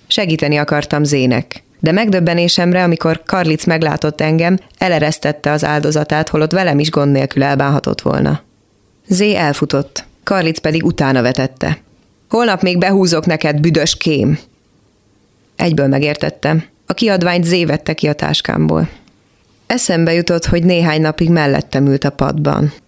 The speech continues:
Nem maga ment el vele az igazgatóhoz, hanem rábeszélte Karlitzot, aki most leveri rajta, hogy belement ebbe az egész játékba, ami az árulkodó osztálytárs megdorgálásával végződött. Ezen a ponton azt kérdeztem tőled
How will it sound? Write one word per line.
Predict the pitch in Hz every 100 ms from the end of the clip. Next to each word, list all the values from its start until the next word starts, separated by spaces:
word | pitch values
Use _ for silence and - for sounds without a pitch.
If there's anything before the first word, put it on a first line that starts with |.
| _ _ _ _ _ -
Nem | 214 233
maga | 170 160 156
ment | 147 143 147
el | 147 143
vele | 139 143
az | 143
igazgatóhoz, | 147 147 139 - - - 156 147 156 - _
hanem | - 160 165
rábeszélte | 185 185 180 - 175 185
Karlitzot, | 180 190 175 131 - - - -
aki | - 156 170
most | 170 -
leveri | 202 175 147 147
rajta, | 143 151 - 180
hogy | 190
belement | 180 170 156 151 160
ebbe | 156 151
az | 156
egész | 151 147 143 -
játékba, | 147 147 160 160 175 180
ami | 175
az | 160 160
árulkodó | 165 151 147 156 147
osztálytárs | 147 - 131 135 139 -
megdorgálásával | 135 139 135 - - - - - - 135
végződött. | 156 - 156 - - - - - - _ _ _ _ _ _ _
Ezen | 202 202 170
a |
ponton | 160 165 165 160
azt | 156 -
kérdeztem | 143 143 151 - - -
tőled | - - 55 -